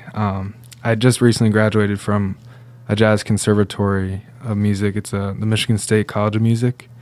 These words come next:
Um, and my primary instrument is jazz trombone, so I l-, listen to jazz pretty much all day. I play it all day. It's kinda, it's my <laughs> life right now. Um, I love all types of music too. You know, I listen to a lot of hip hop,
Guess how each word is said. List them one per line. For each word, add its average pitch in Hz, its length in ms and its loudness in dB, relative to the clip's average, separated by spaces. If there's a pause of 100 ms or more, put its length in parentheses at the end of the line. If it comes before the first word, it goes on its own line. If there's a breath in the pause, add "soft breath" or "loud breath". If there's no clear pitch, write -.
(160 soft breath)
Um, 104 220 2
and 98 80 2
my 98 120 2
primary 101 640 2
instrument 101 380 0
is 95 120 -4
jazz 104 280 0
trombone, 107 460 0
so 101 340 -4 (500 soft breath)
I 117 160 4
l-, 110 120 -2 (160)
listen 123 300 4
to 107 60 4
jazz 104 360 2
pretty 110 180 2
much 104 160 0
all 107 140 0
day. 104 280 0
I 101 40 -2
play 107 260 -2
it 104 80 0
all 101 120 0
day. 104 200 -4
It's 101 140 -6
kinda, 98 360 -2 (540 soft breath)
it's - 160 -6
my 110 180 2
<laughs> 135 40 6
life 123 260 4
right 110 160 4
now. 113 480 2
Um, 107 260 -2
I 110 120 2
love 120 260 4
all 110 140 4
types 104 240 -4
of - 60 -6
music 95 280 -4
too. 110 180 -2
You 101 120 0
know, 98 100 -2
I 101 100 -6
listen 98 320 -10
to 110 60 -4
a 104 40 -2
lot 101 160 -4
of 98 80 -8
hip 123 220 -2
hop, 113 340 2